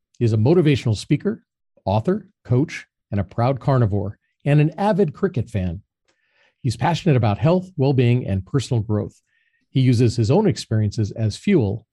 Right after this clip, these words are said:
and his stories will empower you through unashamed vulnerability. They will force you to rethink what you thought was possible and how you can now head towards a life you only ever read about.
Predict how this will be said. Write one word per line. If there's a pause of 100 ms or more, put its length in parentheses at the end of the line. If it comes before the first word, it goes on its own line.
(140)
and
his
stories
will
empower
you
through
unashamed (140)
vulnerability. (800)
They
will
force
you
to
rethink (140)
what
you
thought
was
possible (160)
and
how
you
can
now (360)
head
towards
a
life
you
only
ever
read
about.